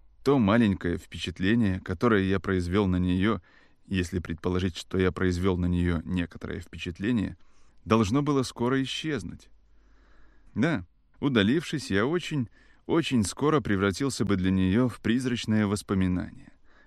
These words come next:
рассказами о котором она впоследствии стала бы занимать мужа и детей. Мне следовало усилить это впечатление — следовало наложить более ясный, более отчетливый отпечаток на мягкий воск ее души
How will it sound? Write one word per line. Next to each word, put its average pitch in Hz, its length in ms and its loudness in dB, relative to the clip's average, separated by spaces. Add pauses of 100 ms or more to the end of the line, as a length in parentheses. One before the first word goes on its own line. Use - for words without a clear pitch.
рассказами 101 600 0
о - 140 -6
котором 127 520 0
она 120 220 0
впоследствии 110 680 -2
стала 120 340 0
бы 95 100 0
занимать 92 500 0
мужа 110 360 -2
и - 180 -4
детей. 90 480 -8 (880)
Мне 117 260 4
следовало 135 600 2
усилить 113 500 -2
это 92 240 -4
впечатление — 85 840 -10 (360)
следовало 113 460 4
наложить 104 520 2
более 110 400 4
ясный, 101 520 0 (260)
более 131 380 2
отчетливый 117 640 2
отпечаток 135 720 -2
на 104 100 4
мягкий 117 440 0
воск 95 340 -2
ее 98 260 0
души 98 520 -4